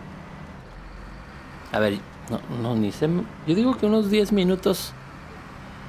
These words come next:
más o menos sí, sí se tarda. Probablemente estén viendo un timelapse. Si no están viendo, es que no tardamos tanto en realidad.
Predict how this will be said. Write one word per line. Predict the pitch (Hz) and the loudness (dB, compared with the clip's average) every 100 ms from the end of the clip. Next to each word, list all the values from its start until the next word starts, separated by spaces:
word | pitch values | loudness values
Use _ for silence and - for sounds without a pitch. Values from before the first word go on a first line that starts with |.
| - - - - - - - - - - - - - - - | -14 -14 -14 -14 -14 -14 -14 -14 -14 -14 -12 -12 -12 -10 -2
más | 127 - | 0 4
o | 135 | 4
menos | 139 139 | 6 4
sí, | - 131 127 120 | 2 4 4 4
sí | - | 0
se | 110 - | -2 -2
tarda. | - 107 - - - - - - - - - - | -2 -2 -2 -10 -12 -14 -14 -14 -14 -14 -10 0
Probablemente | 104 113 147 156 151 - 156 - - - - - - - - - - - - - - - - | 4 6 6 4 4 4 2 0 -10 -14 -12 -12 -14 -14 -14 -14 -14 -14 -14 -14 -14 -14 -14
estén | - 107 104 | -2 2 4
viendo | 110 110 117 | 4 6 6
un | 113 113 120 - - - - - - - - - - - - - - - - - - | 6 4 0 -4 -14 -14 -14 -14 -14 -14 -16 -16 -14 -14 -14 -14 -14 -14 -16 -16 -2
timelapse. | 139 131 98 90 101 - - - - - - - - - - - | 2 4 4 2 0 -2 -8 -14 -14 -14 -14 -16 -16 -16 -16 -6
Si | - | 0
no | 95 104 | 2 2
están | - 117 | 2 2
viendo, | 131 117 117 | 4 4 2
es | |
que | - | 2
no | 143 120 | 2 4
tardamos | 117 113 110 - | 4 4 2 2
tanto | 113 - | -2 -2
en | - | -4
realidad. | - - - - | -2 -2 0 -2